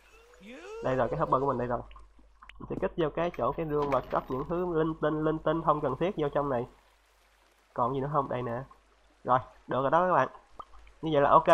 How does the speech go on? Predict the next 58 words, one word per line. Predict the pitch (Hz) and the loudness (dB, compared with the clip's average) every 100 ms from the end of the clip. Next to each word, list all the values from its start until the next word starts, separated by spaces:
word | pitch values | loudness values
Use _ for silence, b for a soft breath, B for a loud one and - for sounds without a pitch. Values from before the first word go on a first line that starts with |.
| 160 | 6
ha. | 151 | 4
Bây | 143 | 4
giờ | 143 135 | 2 2
thì | |
mình | 127 - | 2 0
sẽ | 156 | 0
đi | 156 | 2
vòng | 143 127 | 2 2
vòng | 123 | 2
để | 131 | 0
hút | 180 190 - | -2 -4 0
sao | 147 143 143 | 2 2 4
vô | 143 143 | 4 4
và | 131 127 | 2 0
mình | 127 | 0
đứng | 131 196 | -2 0
đây | 165 | 0
mình | 135 127 | 0 6
farm | 139 135 | 8 8
là | 123 | 4
mình | 120 | 0
sẽ | - 131 | -2 -2
có | 170 | 0
được | 151 110 | 0 -2
level | 143 156 131 120 | 2 4 4 6
vô | 151 | 6
hạn | 147 123 139 | 6 6 6
ở | |
đây | 156 143 | 6 6
luôn. | 143 139 120 | 6 4 2
Đã. | 110 120 160 220 247 B B B - - | 4 4 4 0 -4 B B B -20 -4
Buổi | 139 180 | 0 6
tối | 180 220 | 8 8
thì | 175 | 4
mình | 139 135 | 2 2
sẽ | 160 | 2
đi | 180 165 | 2 4
ngủ | 127 170 | 6 6
nhưng | 190 | 4
mà | 165 | 4
cái | 147 185 | 4 4
giường | 147 | 4
của | 151 | 6
mình | 180 147 | 6 8
đó | 185 | 6
bạn, | 151 | 6
mình | 151 143 | 6 4
đặt | |
cái | 127 175 | 4 6
tuốt | 214 247 | 6 6
ở | |
phía | 190 | 4
bên | 196 180 - | 2 0 -2
trên | 165 160 165 | 8 8 8
rồi | 151 160 | 4 2
cho | |
nên | 165 | 2
là | 160 | 4